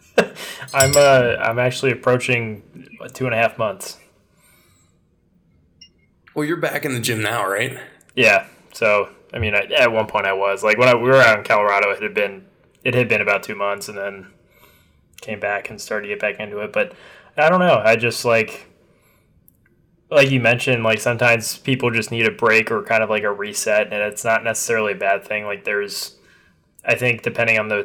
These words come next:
Speaker 1: type of person you ask, like, people who are very serious about lifting, right? Like, they find ways to get past that mental block, or, like, you know, they know that if they just continue going, they'll get back into it.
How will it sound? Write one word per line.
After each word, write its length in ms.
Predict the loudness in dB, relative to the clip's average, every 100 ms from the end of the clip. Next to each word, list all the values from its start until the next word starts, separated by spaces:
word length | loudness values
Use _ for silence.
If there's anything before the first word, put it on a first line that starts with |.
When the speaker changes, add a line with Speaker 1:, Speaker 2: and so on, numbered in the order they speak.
| -6
Speaker 1:
type 220 | -2 -2
of 80 | -2
person 320 | -4 -4 -4
you 140 | -6 -2
ask, 340 | 0 0 -2
like, 140 | -6 -4
people 260 | -8 -6
who 60 | -4
are 120 | -2
very 240 | 0 -2
serious 360 | -4 -4 -4 -2
about 180 | 0 0
lifting, 380 | 0 -2 -4 -2
right? 260 | -2 -2
Like, 260 | -2 -4 -6 _ -20 _ _ _
they 580 | -4 0 0 0 -4 -10 _ _ _ _ _
find 380 | -6 2 2 2
ways 280 | 0 0 -2
to 100 | -6
get 160 | -4 -2
past 320 | -2 -2 0
that 200 | 0 0
mental 280 | -2 -4 -6
block, 440 | 0 2 2 0
or, 140 | -6 -6
like, 440 | -4 -4 -8 -16 _ _ _ _ _ _ _ _
you 120 | -12
know, 260 | -6 -4 -6 -12 _
they 180 | -2 0
know 240 | 4 4 4
that 100 | 2
if 160 | 0
they 120 | 2 2
just 220 | 2 -2
continue 400 | -8 -6 -4 -2
going, 420 | 0 0 -2 -4
they'll 200 | -2 -2
get 160 | -2 0
back 240 | -2 -2
into 220 | -4 0
it. 220 | 0 0